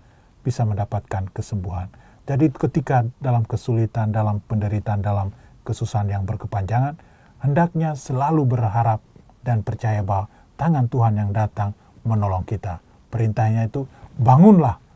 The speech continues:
angkatlah tilammu dan berjalanlah." Seharusnya kita itu buka telinga kita untuk mendengarkan perintah itu.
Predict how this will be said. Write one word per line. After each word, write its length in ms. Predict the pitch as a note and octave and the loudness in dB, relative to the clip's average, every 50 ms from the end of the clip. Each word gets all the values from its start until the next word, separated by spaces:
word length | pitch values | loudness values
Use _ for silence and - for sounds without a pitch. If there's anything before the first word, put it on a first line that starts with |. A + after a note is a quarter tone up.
| - _ - - | -20 _ -10 -4
angkatlah 560 | C#3+ D#3 C#3+ C3 E3+ D#3+ E3 - D3 C#3 C3+ | -2 -2 0 2 2 2 4 4 2 2 2
tilammu 340 | - F#3+ G3+ G3 F3 D#3+ D3 C#3+ | 4 6 8 8 8 6 4 4
dan 160 | C3+ C3 A#2 | 2 2 2
berjalanlah." 560 | A2+ G2+ A2 A2+ G2+ G2 G2 F#2+ F#2 F2+ - - - - - _ - - _ _ _ - | 2 0 2 2 2 2 0 -2 -4 -6 -8 -12 -18 -20 -20 _ -20 -20 _ _ _ -20
Seharusnya 640 | - - - - A#2+ D3+ D3+ - - D#3 D3 C#3+ D3 - - - _ - - - _ _ _ | -10 -6 -4 -2 0 -2 -2 -2 -2 -4 -4 -4 -6 -10 -20 -20 _ -20 -20 -20 _ _ _
kita 320 | - C#3 B2+ - B2 A#2+ | -4 -4 -2 0 0 -2
itu 160 | A#2 - D3 B2+ | 0 -2 -2 -2
buka 220 | B2+ A#2+ A#2+ A2+ | -2 -2 -4 -4
telinga 400 | - - G#2+ A2 G#2+ G#2+ G#2 - | -4 -2 -2 0 0 0 -2 -2
kita 180 | - G#2+ - A#2 A2+ | -4 -6 -4 -2 -2
untuk 240 | A2 G#2 - A2 G2+ | -2 -2 -4 -4 -4
mendengarkan 720 | A2 G#2+ G2 G#2 G#2 G2+ G#2 G2+ - - A#2+ G2 F#2 - | -2 -2 -2 -2 -2 -2 -2 -2 -2 -4 -4 -6 -4 -4
perintah 340 | - G#2 G2+ G2 F2+ F#2+ F#2+ | -4 -2 -2 -2 -2 -2 -2
itu. 300 | G2 - - F2 E2 | -2 -4 -6 -8 -10